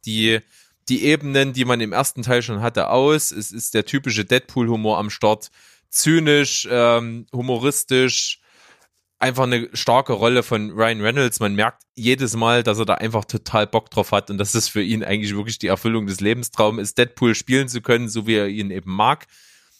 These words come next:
Das macht Laune, es sind derbe Sprüche dabei, es ist echt ordentliche Gewalt dabei, also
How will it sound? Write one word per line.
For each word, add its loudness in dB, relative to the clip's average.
Das 0
macht -2
Laune, 2
es -4
sind -2
derbe 2
Sprüche -2
dabei, 2
es -4
ist -8
echt 0
ordentliche -2
Gewalt -2
dabei, -2
also -4